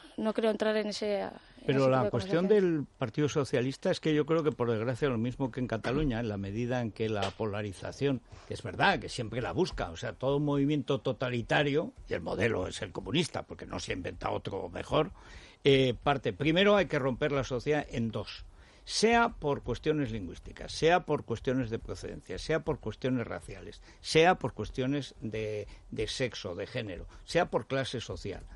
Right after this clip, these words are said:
Speaker 2: sea por lo que sea, lo primero es romper la sociedad. Y en una sociedad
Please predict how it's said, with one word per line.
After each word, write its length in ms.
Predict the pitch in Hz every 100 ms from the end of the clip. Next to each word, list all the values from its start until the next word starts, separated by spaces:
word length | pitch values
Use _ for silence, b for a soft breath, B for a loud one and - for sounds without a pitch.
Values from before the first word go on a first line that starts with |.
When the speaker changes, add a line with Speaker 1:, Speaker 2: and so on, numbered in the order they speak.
| B B
Speaker 2:
sea 280 | - 190 -
por 160 | 156
lo 160 | 160 202
que 140 | 165
sea, 240 | - 180 175
lo 160 | 147
primero 320 | 220 160 196
es 180 | 196 - -
romper 440 | - 117 113 143 113
la 140 | 98
sociedad. 400 | - - - - B B B -
Y 60 |
en 60 | 160
una 120 | 190
sociedad 480 | 156 160 147 139